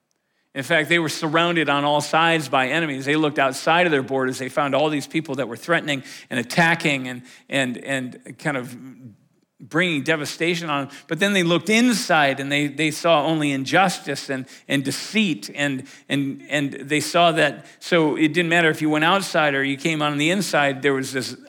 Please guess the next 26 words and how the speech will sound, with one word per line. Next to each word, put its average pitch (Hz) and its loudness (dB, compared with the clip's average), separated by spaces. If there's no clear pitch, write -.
uh, 139 -12
lack 160 2
of 135 0
shalom. 156 0
And - -6
things 175 2
were 170 0
getting 160 2
torn 180 0
up, 180 2
and 151 0
because 170 0
of 175 0
that, 139 2
cities 165 0
were 143 2
being 135 -2
sacked, 160 0
and, 131 -2
and 135 0
as 147 0
the 147 2
armies 165 4
came 151 -2
through, 165 2
the, 139 0